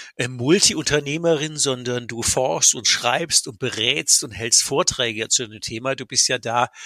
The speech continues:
ähm, aus mehreren Richtungen, äh, vorerfahren. Und das ist ja, glaub ich, ein guter Punkt,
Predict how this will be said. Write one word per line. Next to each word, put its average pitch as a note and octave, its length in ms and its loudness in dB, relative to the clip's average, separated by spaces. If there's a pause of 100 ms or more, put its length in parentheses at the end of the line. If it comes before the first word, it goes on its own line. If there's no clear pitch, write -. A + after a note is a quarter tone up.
(440)
ähm, A2+ 800 -8 (220)
aus A2+ 180 -2
mehreren D3 720 4
Richtungen, C3+ 680 0 (100)
äh, C3 240 2
vorerfahren. A#2+ 920 2
Und A2 100 -8
das C#3+ 140 2
ist - 100 2
ja, C#3+ 80 2
glaub C3 240 -6
ich, B2+ 80 -4
ein B2+ 60 -14
guter C3+ 260 -2
Punkt, C#3+ 300 -6